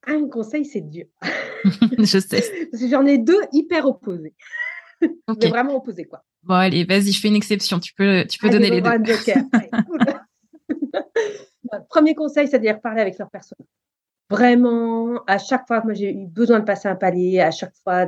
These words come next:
Speaker 1: d-, j'ai des décisions importantes à prendre, c'est là que je reviens. Euh, donc, un, écou-, passer du temps, écouter son persona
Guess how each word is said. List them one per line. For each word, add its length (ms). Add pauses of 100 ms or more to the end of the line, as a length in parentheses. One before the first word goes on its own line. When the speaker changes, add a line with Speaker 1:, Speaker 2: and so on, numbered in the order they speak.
Speaker 1:
d-, 180
j'ai 200
des 80
décisions 360
importantes 400
à 100 (120)
prendre, 140
c'est 160
là 200
que 120
je 160
reviens. 160 (1400)
Euh, 320 (100)
donc, 140 (140)
un, 340
écou-, 240 (840)
passer 300
du 160
temps, 400
écouter 380
son 160
persona 760